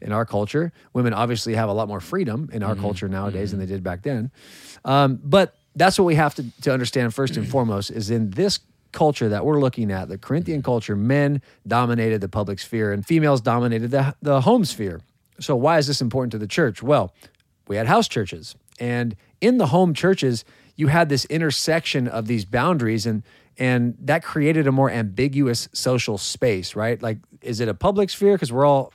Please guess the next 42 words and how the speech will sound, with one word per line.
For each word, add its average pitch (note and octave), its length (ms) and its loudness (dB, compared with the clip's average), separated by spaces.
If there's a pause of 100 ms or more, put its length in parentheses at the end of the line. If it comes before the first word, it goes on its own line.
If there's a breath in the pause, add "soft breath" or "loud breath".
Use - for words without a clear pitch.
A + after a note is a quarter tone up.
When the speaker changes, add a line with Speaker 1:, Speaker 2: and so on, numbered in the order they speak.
(160)
Speaker 1:
gathered D#3 340 2
together E3 600 2
Speaker 2:
Mm-hmm. G#2 260 -8
Speaker 1:
in B2+ 60 -2
someone's A#2+ 340 0
home, G#3 400 6
or C#3 80 6
is B2+ 120 2
it A#2+ 60 0
a A2 60 -2
private G3 360 4
sphere? G3 460 4
You D#3 120 -4
know, C3+ 160 -2 (160 loud breath)
how G#3 160 2
do A#3+ 80 6
we G3+ 140 2
operate? A2 680 -2
<clears throat> D3 500 -12
Kinda G3+ 180 6
reminded E3 400 4
me E3 120 4
when, D3 200 4
Speaker 2:
Mm-hmm. A#2 160 0
Speaker 1:
when B2 140 0
the A#2 80 2
lockdowns B2 420 2
happened A2 320 0
and G#2+ 80 0
we A2+ 100 2
had B2 120 2
all B2 100 4
these A#2+ 160 0
things B2+ 220 -2
going B2 180 4
on A#2 140 2
in A2 60 -2
Zoom. B2 340 2
Speaker 2:
Yeah, A2 80 0
yeah, F2+ 260 -4
yeah. F2 180 2
Speaker 1:
<laughs> - 40 4